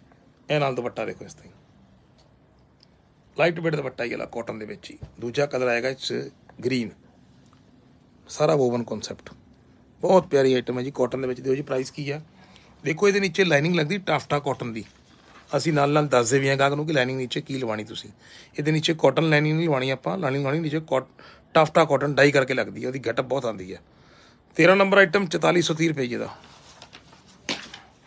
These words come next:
ਚਲੋ ਅੱਗੇ ਜੀ। ਲਓ ਜੀ, ਕੋਟਾ ਕਾਟਨ ਦੇ ਵਿੱਚ ਇੱਕ ਤੁਹਾਨੂੰ ਪੀਸ ਦਿਖਾਉਣ ਜਾ ਰਿਹਾ, ਉਹ ਵੀ ਚੀਜ਼ ਬਹੁਤ ਪਿਆਰਾ ਹੀ ਵਾਲਾ। ਉਹਦੇ 'ਚ ਪੂਰੀ ਸ਼ਰਟ ਦਾ ਫਰੰਟ ਬਣਦਾ, ਕਾਟਨ ਦੀ ਬਾਟਮ ਆਉਂਦੀ ਹੈ।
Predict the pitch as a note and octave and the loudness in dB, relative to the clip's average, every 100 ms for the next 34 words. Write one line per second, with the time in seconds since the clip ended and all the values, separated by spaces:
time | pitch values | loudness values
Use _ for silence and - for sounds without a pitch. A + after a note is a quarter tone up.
0 | _ - _ _ _ _ _ _ _ - | _ -20 _ _ _ _ _ _ _ -20
1 | - - - A#2+ G2+ G2 - E2 - - | -20 -14 -6 -4 -4 -8 -14 -18 -20 -20
2 | _ - - - - - - - - _ | _ -20 -20 -20 -20 -20 -20 -20 -20 _
3 | _ - F3+ F#3+ - F3+ E3+ G#3+ G#3 G3 | _ 0 4 4 4 4 8 6 6 4
4 | G#3 G3+ G3 G#3 G3 F#3 D#3+ F#3+ E3+ E3 | 6 4 4 2 2 2 0 -2 0 2
5 | D#3 E3 D#3+ E3 F#3 F#3+ F3+ F3 D#3 D3 | 2 4 4 6 4 2 0 -2 -2 0
6 | C3 E3+ - D#3 D3 C#3+ C3 D#3 - _ | 2 2 4 2 2 0 -2 -4 -8 _
7 | E3 F3 E3+ F3 E3+ E3+ E3+ F#3 G3 D#3 | -2 0 0 2 2 2 0 0 0 0
8 | D#3 D#3 E3+ - C#3+ C#3+ D3+ D3+ D#3 D#3+ | 0 0 -2 -2 -4 -2 -2 0 -2 0
9 | D3 C#3+ D#3 D#3+ D3+ C3 C#3+ D3+ D3 D#3 | -2 0 -2 0 0 0 0 -2 -2 -2
10 | E3 F3+ | -2 -4